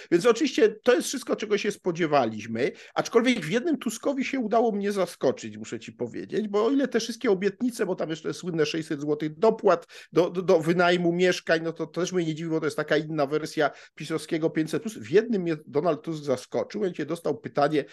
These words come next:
z działkiem i bliskie, mianowicie z sali spotkał się z młodymi mieszkańcami Łodzi, go tam zapytali, jakie przewiduje zmiany,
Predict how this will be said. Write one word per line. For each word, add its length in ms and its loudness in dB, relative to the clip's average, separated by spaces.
z 100 -14
działkiem 440 2
i 80 -2
bliskie, 520 -2
mianowicie 480 2
z 120 -2
sali 560 2
spotkał 400 -2
się 100 -4
z 60 -4
młodymi 440 2
mieszkańcami 600 -2
Łodzi, 380 0
go 120 -4
tam 140 -6
zapytali, 440 -2
jakie 260 -2
przewiduje 520 -2
zmiany, 540 2